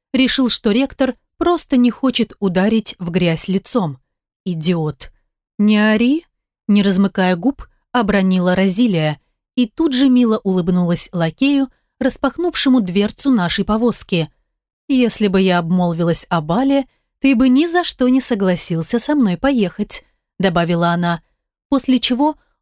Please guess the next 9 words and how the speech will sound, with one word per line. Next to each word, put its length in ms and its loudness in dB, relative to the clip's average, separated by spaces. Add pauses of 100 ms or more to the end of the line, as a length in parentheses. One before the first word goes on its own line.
ловко 400 0
выпорхнула 560 0
наружу, 560 -2 (320)
а 100 -4
меня 380 2
захлестнула 800 0 (300)
настоящая 880 -2
ярость. 720 -2 (340)
Бал! 580 -2